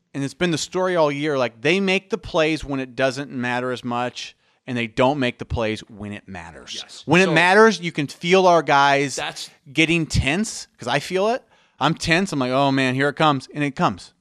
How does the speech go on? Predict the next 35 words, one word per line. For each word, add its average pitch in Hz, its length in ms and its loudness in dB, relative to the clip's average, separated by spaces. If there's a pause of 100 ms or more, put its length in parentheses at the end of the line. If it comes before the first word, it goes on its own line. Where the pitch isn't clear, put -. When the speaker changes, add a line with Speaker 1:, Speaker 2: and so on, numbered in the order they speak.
(120)
Speaker 2:
Right. 160 100 -10
Speaker 1:
They, 139 140 2
they 135 80 2
make 147 180 2
the 151 60 -4
play. 147 240 2
Speaker 2:
Because, 147 280 -4
again, 156 200 -2
you, 147 180 -2
you, 139 300 -6
you 139 140 -4
hit 123 100 -2
it. 104 80 -8
So 135 100 -4
then 156 140 -2
Nebraska, 170 380 -2
obviously, 151 240 -8
or 131 200 -4 (120)
Iowa 160 260 -2
bangs 151 280 -4
the 131 40 -10
field 131 260 -4
goal, 127 340 -4 (200)
ball 110 180 -4
game, 90 160 -16
twenty-seven 113 460 -10
twenty-four. 98 460 -18 (720)
Speaker 1:
Yeah. 143 80 -8
Speaker 2:
And, 117 400 -6 (560)
you - 260 -12
know, 147 60 -4
you, 151 340 -4
you 151 160 -10
said 131 300 -6
it. 90 160 -18